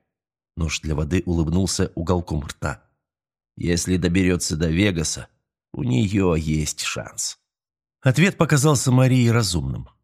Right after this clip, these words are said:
более разумным, чем все то, что взрослые говорили ей за последние годы. «Значит, мы все в одной лодке»,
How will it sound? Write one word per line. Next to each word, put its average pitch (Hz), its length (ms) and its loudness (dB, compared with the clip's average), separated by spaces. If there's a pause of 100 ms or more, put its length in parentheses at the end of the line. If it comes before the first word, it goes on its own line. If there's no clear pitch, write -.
(160)
более 131 360 4
разумным, 113 600 4
чем 92 280 2
все 107 320 0
то, 139 220 0
что 82 200 -2
взрослые 104 520 0
говорили 92 460 2
ей 90 260 2
за 76 140 -4
последние 78 640 -4
годы. - 380 -12 (540)
«Значит, - 600 -4
мы 107 140 4
все 120 300 0
в 101 60 2
одной 98 380 2
лодке», 87 600 -6